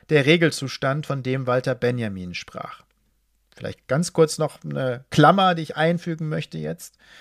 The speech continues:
Ich bin für eine absolute Transparenz und Kontrolle der Mächtigen. Und ich will eine Umkehrung. Wir haben ja, kriegen ja mittlerweile gerade auch in der, in Europa und so weiter eine absolute Kontrolle und Transparenz des Privatbürgers.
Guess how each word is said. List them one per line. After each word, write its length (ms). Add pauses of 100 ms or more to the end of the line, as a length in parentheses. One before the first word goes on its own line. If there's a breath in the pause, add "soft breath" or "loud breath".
(640 soft breath)
Ich 100
bin 140
für 140
eine 200 (400)
absolute 600
Transparenz 760
und 160
Kontrolle 720 (340)
der 100
Mächtigen. 760 (420 soft breath)
Und 120
ich 80
will 120
eine 200
Umkehrung. 800
Wir 120
haben 220
ja, 180
kriegen 260
ja 120
mittlerweile 680
gerade 360
auch 200
in 80
der, 180
in 160
Europa 440
und 140
so 160
weiter 220
eine 220
absolute 760 (400 loud breath)
Kontrolle 760 (200)
und 140
Transparenz 880 (200 soft breath)
des 140
Privatbürgers. 1300